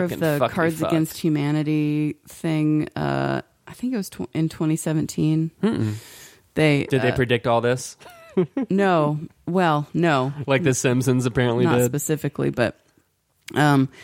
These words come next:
Speaker 1: they had this, uh, thing called, uh, Cards Against Humanity Saves the World or America or something like that. And so, um,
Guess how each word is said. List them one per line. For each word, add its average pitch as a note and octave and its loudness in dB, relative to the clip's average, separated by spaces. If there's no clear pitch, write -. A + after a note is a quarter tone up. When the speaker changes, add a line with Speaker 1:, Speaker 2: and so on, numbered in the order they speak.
Speaker 1:
they E3+ 4
had E3+ 2
this, D3+ 0
uh, C#3 0
thing D3 0
called, C#3 -2
uh, C#3 0
Cards D3+ 0
Against D3 0
Humanity C#3+ 2
Saves C#3 -2
the C#3+ 0
World C3+ -2
or B2 -2
America C3+ 0
or C3 -2
something C#3 -4
like C#3 -2
that. C3 0
And D#3 2
so, D3+ 2
um, C#3 0